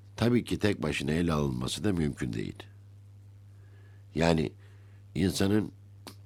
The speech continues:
beyninin işlemesi ve sosyal örgüde davranış mekanizmalarının sadece insan beyni bağlamında ele alınması mümkün değil.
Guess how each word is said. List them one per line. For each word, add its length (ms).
beyninin 580
işlemesi 840
ve 120
sosyal 640
örgüde 580
davranış 520
mekanizmalarının 960
sadece 500
insan 500
beyni 460
bağlamında 640
ele 240
alınması 640
mümkün 440
değil. 240